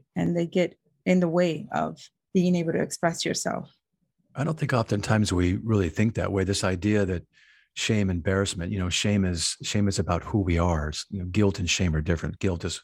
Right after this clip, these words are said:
Speaker 2: what I do. Shame is who I am. And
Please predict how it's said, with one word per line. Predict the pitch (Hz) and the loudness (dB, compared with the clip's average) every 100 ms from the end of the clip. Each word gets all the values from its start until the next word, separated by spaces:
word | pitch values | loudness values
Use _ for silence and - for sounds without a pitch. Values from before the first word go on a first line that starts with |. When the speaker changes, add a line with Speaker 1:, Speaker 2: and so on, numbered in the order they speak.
| _ - - - | _ -20 -20 0
Speaker 2:
what | 110 87 | 4 4
I | 82 | 4
do. | 80 95 82 80 - - - - - _ _ _ | 4 4 4 -4 -12 -20 -20 -20 -20 _ _ _
Shame | - 123 98 | 2 4 4
is | - | 4
who | 120 92 | 4 4
I | 80 | 4
am. | 92 107 85 78 73 - | 4 4 2 -2 -10 -8
And | 110 90 85 85 92 | -2 0 2 0 -2